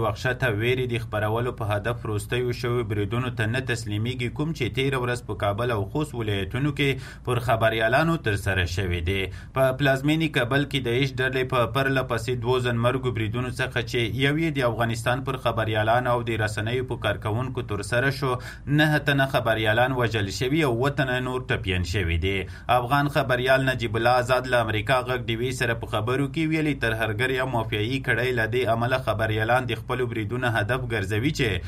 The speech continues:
په افغانستان کې شوي او کیدونکي وحشت او واقعیتونه له سیمې،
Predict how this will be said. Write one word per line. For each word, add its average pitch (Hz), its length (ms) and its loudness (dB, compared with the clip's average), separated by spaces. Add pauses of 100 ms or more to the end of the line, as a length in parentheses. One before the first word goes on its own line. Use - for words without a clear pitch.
(260)
په 123 40 4 (140)
افغانستان 131 600 0
کې 131 100 -4 (120)
شوي 143 300 2
او 127 160 2
کیدونکي 131 520 0 (100)
وحشت 131 440 0
او 123 120 2
واقعیتونه 110 640 0
له 120 180 2
سیمې، 131 360 -2